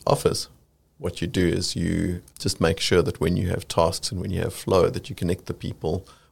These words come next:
more closely together with respect to the work, especially with respect to customer value. That if you're able to shorten the distance between the people that use the thing that's being produced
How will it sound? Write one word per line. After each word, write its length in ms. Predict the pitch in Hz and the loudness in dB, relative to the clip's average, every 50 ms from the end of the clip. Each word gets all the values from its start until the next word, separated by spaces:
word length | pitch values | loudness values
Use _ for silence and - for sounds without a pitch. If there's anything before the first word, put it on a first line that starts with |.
| _ | _
more 140 | - 95 87 | -4 -4 -4
closely 460 | - - - 90 90 87 - - 87 | 0 2 4 6 6 4 2 -2 -4
together 420 | 87 - - - 95 92 85 78 82 | -4 -6 -2 0 2 2 2 2 0
with 420 | 87 85 87 85 90 - - - - | -2 -2 -2 -4 -4 -4 -6 -6 -6
respect 360 | 85 - - - 85 - - | -6 -4 -2 -4 -4 -4 -6
to 80 | - - | -8 -6
the 120 | - 82 | -6 -4
work, 340 | - - 92 87 - - - - _ _ _ _ _ _ _ _ _ _ _ _ _ _ - | 0 2 2 2 2 0 -6 -20 _ _ _ _ _ _ _ _ _ _ _ _ _ _ -4
especially 440 | 101 - - - 139 - - - | -4 2 4 4 4 6 4 2
with 240 | 220 - 98 - - | 2 0 0 -2 -2
respect 380 | 92 95 - - - - - - | -4 -6 -4 -6 -8 -10 -6 -6
to 420 | - - - - 87 85 87 117 - - _ _ _ _ _ _ - | -4 -2 0 0 2 2 0 0 -2 -8 _ _ _ _ _ _ -2
customer 380 | - 92 - - - 92 80 | -2 0 0 0 -2 -2 -2
value. 380 | 80 - 76 87 87 - 98 107 - - _ _ _ _ _ _ _ _ _ _ _ _ _ _ _ _ _ _ | 0 0 0 0 0 -2 -4 -6 -10 -14 _ _ _ _ _ _ _ _ _ _ _ _ _ _ _ _ _ _
That 120 | - 95 | -4 -4
if 140 | 92 - - | -2 0 0
you're 180 | 104 101 90 95 | 2 4 6 6
able 220 | 95 - 110 110 | 4 4 2 -2
to 520 | - - - - 95 90 90 90 87 87 - - _ _ _ _ _ _ _ _ _ _ _ | -2 -4 -4 0 0 2 2 2 0 0 -4 -10 _ _ _ _ _ _ _ _ _ _ _
shorten 360 | - - - 113 117 - - | -4 2 2 2 2 2 2
the 60 | 95 85 | 0 2
distance 420 | - 85 - - - 95 87 - | 2 0 0 0 0 -2 -2 -4
between 340 | - - - - - 98 92 | -8 -10 -8 -4 -2 -2 -2
the 80 | 87 | -2
people 340 | 87 - - 101 - - - 90 | -2 -4 -6 -6 -6 -8 -8 -8
that 200 | 80 - - - | -8 -6 -4 -2
use 320 | 92 101 113 123 117 - | 0 2 2 2 2 0
the 100 | - 92 | 0 -2
thing 260 | - - - 87 87 | 0 2 2 2 2
that's 120 | 85 90 - | 0 -2 -4
being 220 | - 85 - 98 | -4 -4 -4 -4
produced 560 | - - - - - - - 113 - - - | -6 -8 -8 -6 -4 -4 -4 -6 -6 -10 -16